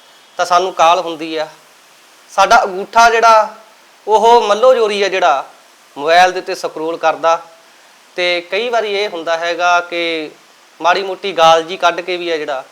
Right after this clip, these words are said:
ਉਹ ਆਪਾਂ ਸਕਰੀਨ ਨੂੰ ਗਾਂਹ ਟਪਾ ਦਿੰਦੇ ਆ। ਤੁਹਾਨੂੰ ਬੇਤੁਕੀਆਂ, ਬੇਥਵਈਆਂ ਗੱਲਾਂ ਚੰਗੀਆਂ ਲੱਗਦੀਆਂ, ਇਸ ਕਰਕੇ ਅੱਜ ਕੁਛ ਕੁ ਬੇਤੁਕੀਆਂ ਗੱਲਾਂ ਜਿਹੜੀਆਂ, ਉਹ ਕਰਾਂਗੇ, ਤੇ ਨਾਲ-ਨਾਲ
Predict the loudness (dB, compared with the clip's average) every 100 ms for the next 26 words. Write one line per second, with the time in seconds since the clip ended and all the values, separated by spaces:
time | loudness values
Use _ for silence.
0 | _ _ _ _ -12 -4 0 0 2 0
1 | 0 -4 -14 _ _ -16 -12 -8 -8 -8
2 | -6 -6 -6 -8 -8 -8 -10 -20 -20 _
3 | _ _ _ _ _ _ _ _ _ _
4 | _ _ _ 0 4 4 4 0 0 -2
5 | -8 -10 0 0 0 -6 -2 2 4 4
6 | 0 -6 -18 -6 -4 -4 -6 -2 -2 -2
7 | -2 -2 -4 -6 -4 -2 -2 -4 -8 -10
8 | -14 _ _ _ _ _ _ _ _ -2
9 | 0 0 0 -2 0 0 2 0 -6 -20
10 | _ _ _ _ _ -2 -2 0 -4 -4
11 | -6 -10 -10 -6 -6 -6 -8 -6 -4 -4
12 | -4 -4 -6 -8 -10 -12 _ _ -20 -20
13 | _ _ -14 -14 -6 0 0 0 -6 -12
14 | _ _ _ -20 _ _ _ _ _ -2
15 | 4 6 6 6 6 6